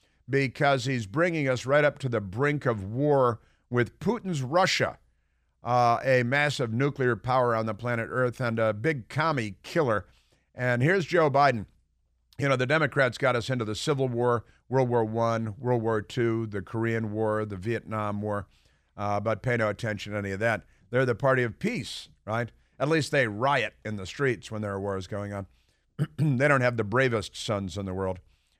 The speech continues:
Uh, back to Dylan Mulvaney. <laughs> I'm guessing his parents are Democrats. What do you think? He's definitely a Democrat. There's no <laughs> doubt about that. Yeah, but he showed up at this thing in Los Angeles and,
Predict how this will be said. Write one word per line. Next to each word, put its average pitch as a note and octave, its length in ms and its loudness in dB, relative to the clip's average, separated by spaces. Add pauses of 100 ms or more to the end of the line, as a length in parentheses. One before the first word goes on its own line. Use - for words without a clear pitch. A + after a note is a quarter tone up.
Uh, G2+ 360 0 (400)
back B2 260 2
to G#2 240 2
Dylan G#2+ 340 0
Mulvaney. G#2+ 600 -2 (440)
<laughs> - 460 -20
I'm D3+ 160 0
guessing C3 400 2
his A#2+ 180 -2
parents G2 380 -6
are F#2+ 80 -6
Democrats. F#2 600 -8 (240)
What C#3+ 100 -8
do D3 40 -4
you A2+ 80 -2
think? F2+ 240 -10 (380)
He's E3 260 0
definitely G2 400 0
a F#2+ 60 -4
Democrat. F#2+ 540 -8
There's G2+ 200 -8
no G2+ 140 -6
<laughs> G2 120 -6
doubt F#2+ 100 -8
about D#2+ 360 -10
that. F#2 240 -8 (440)
Yeah, B2 220 4 (200)
but D3 120 2
he F#3 100 4
showed E3 240 2
up D3+ 80 2
at C3 60 -10
this C#3 180 -2
thing C#3 180 0
in A#2 80 -2
Los A#2 260 -2
Angeles A#2 460 -4
and, G#2 200 -6